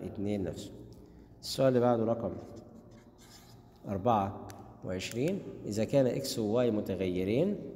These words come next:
حيث الإكس متغير مستقل، الإكس اللي عندي يا شباب كان متغير مستقل، فإن المعادلة التي تعبر عن القاعدة الضرب في أربعة،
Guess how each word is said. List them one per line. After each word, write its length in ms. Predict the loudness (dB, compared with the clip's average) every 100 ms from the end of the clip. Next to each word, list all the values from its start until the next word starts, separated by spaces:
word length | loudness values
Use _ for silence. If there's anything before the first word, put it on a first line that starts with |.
| -8
حيث 240 | -6 -4 -4
الإكس 340 | -4 -4 -6
متغير 580 | -6 -4 0 2 2 0
مستقل، 500 | -4 -4 -4 0 0 -2 -12 -14 -16 -18 -18 -20 -18 -14 -8
الإكس 260 | -6 -4
اللي 100 | 0
عندي 160 | 0 0
يا 60 | -2
شباب 280 | -2 -2
كان 220 | -2 -2 -4
متغير 540 | -2 0 2 0 -2 -8 -14 -16 -18 -14 -12
مستقل، 500 | -6 -2 4 2 2 -6 0
فإن 260 | 2 4
المعادلة 500 | 4 2 2 2 2
التي 380 | 2 0 -2 -4
تعبر 400 | -2 0 0 0
عن 180 | 0 -2
القاعدة 600 | -4 0 2 2 0 -2
الضرب 360 | -2 0 2
في 120 | 0 -2
أربعة، 400 | 0 -2 -2